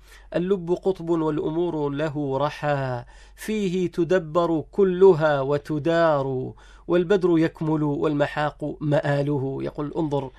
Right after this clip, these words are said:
مثل ما تتغير الأهلة من بدر إلى محاق، كذلك تتغير أحوال الحياة. "والبدر يكمل والمحاق مآله"،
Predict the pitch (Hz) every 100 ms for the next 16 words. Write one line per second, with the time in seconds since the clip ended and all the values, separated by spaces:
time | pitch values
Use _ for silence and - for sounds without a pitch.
0 | - - - 180 160 160 151 - 139 147
1 | 165 151 127 - 143 - 131 160 143 -
2 | - - 160 156 156 151 151 143 143 143
3 | 143 139 - 180 143 - 185 165 160 151
4 | - 160 156 151 131 120 147 139 139 -
5 | 135 143 127 - - - - 156 151 196
6 | 175 175 160 - - 180 208 - 170 160
7 | 151 - 233 208 170 - 180 - 156 151
8 | 151 156 151 147 147 147 139 131